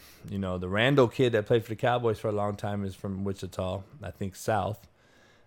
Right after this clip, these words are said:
um, or Southeast. Um, I recruited all those areas, man. I know there's some talented kids in Topeka, talented kids in Wichita. Um, you know, the city schools obviously are gonna have more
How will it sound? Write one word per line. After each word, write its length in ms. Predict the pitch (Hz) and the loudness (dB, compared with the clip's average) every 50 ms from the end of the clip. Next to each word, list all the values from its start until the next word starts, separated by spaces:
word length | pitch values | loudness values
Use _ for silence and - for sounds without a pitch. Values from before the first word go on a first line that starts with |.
| _ - | _ -6
um, 400 | 98 101 98 95 95 95 92 92 | -2 -2 0 0 0 0 -2 -4
or 80 | 90 | -4
Southeast. 760 | - - 107 95 92 92 - 110 107 101 95 101 - - - - - - | -2 0 0 0 0 -2 -2 -2 -2 -2 -2 -4 -8 -12 -18 -20 -12 -6
Um, 460 | 95 101 101 98 95 92 92 87 87 87 - - _ _ _ - _ - | -4 -2 0 0 0 0 -2 -2 -4 -8 -12 -18 _ _ _ -20 _ -4
I 60 | 101 | -2
recruited 380 | 110 113 107 - 139 135 113 113 | -2 -2 0 0 0 4 6 8
all 120 | 113 113 | 8 8
those 160 | 113 110 104 | 8 6 6
areas, 360 | 107 110 107 104 98 98 90 | 6 6 6 6 4 2 0
man. 180 | 101 98 98 98 | 0 0 0 0
I 60 | 98 | 0
know 280 | 101 107 107 107 107 104 | 0 2 2 2 2 2
there's 240 | 104 104 98 95 - | 2 0 0 -2 -4
some 160 | - 98 87 | -8 -12 -8
talented 540 | - - 110 110 113 110 107 101 101 - - | -4 -2 0 0 2 2 0 -2 -2 -6 -4
kids 260 | - 113 107 104 104 | -2 0 0 0 0
in 120 | 98 90 | -4 -6
Topeka, 500 | - 92 - 113 120 113 - 113 113 110 - - _ _ _ _ - - - | -6 -4 -2 -2 0 0 0 0 -2 -2 -4 -10 _ _ _ _ -20 -14 -8
talented 400 | - 101 107 113 113 104 107 98 | -4 -2 0 2 2 0 -2 -4
kids 240 | - - 117 107 107 | -2 -2 -2 0 0
in 100 | 104 101 | 0 0
Wichita. 520 | 110 117 113 - - - 117 113 113 113 - - _ _ _ _ _ _ _ _ _ | 0 0 -2 -2 -4 -2 0 0 0 -2 -4 -8 _ _ _ _ _ _ _ _ _
Um, 360 | - 95 92 92 90 90 90 98 | -8 -6 -4 -2 -2 -2 -2 -2
you 60 | 107 | 0
know, 100 | 107 101 | 0 0
the 100 | 92 98 | -2 -2
city 360 | - - - 156 147 123 104 | -4 -2 0 2 2 2 0
schools 480 | 98 - - - - 123 120 110 107 104 | -2 -4 -8 -4 0 2 2 4 4 4
obviously 480 | 104 104 104 104 104 98 - - 104 101 | 4 4 4 2 -2 -4 -2 -2 0 0
are 80 | 101 | 0
gonna 160 | 101 101 98 98 | -2 -2 -2 -2
have 140 | 101 95 98 | -2 -2 -2
more 180 | 95 92 90 | -4 -6 -6